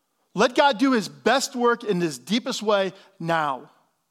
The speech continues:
And I will not shy back from this because this is where I've learned dependency upon God. We've only lived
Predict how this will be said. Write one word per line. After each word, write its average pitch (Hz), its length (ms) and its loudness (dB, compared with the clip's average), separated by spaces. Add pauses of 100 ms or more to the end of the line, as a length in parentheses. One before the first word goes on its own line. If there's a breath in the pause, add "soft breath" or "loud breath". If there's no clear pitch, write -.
(1800)
And 185 120 0
I 226 80 2
will 214 160 -2
not 196 480 0
shy 202 280 -2
back 190 260 -2
from 175 100 -12
this 156 140 -10
because 156 340 -8 (220 soft breath)
this 240 280 -4
is 196 120 -10
where 185 360 -2
I've 160 360 -4
learned 156 360 -8
dependency 156 680 -12
upon 127 320 -18
God. - 460 -14 (2000)
We've 240 220 2 (100)
only 240 360 2
lived 190 540 -2